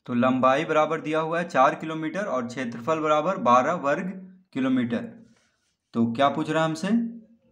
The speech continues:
चौड़ाई। तो देखिए पहले आयत का क्षेत्रफल का फॉर्मूला क्या होता है, यानी सूत्र क्षेत्रफल बराबर लंबाई गुना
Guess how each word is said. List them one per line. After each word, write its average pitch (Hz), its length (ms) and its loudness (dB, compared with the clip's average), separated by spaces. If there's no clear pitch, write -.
चौड़ाई। 131 440 4
तो 120 60 -8
देखिए 113 280 0
पहले 127 260 2
आयत 135 440 -2
का 160 140 -4
क्षेत्रफल 143 600 -4
का 165 280 0
फॉर्मूला 135 520 2
क्या 160 180 0
होता 160 240 0
है, 175 140 0
यानी 131 220 -2
सूत्र 151 360 -4
क्षेत्रफल - 1400 -6
बराबर 143 440 2
लंबाई 120 680 2
गुना 131 320 0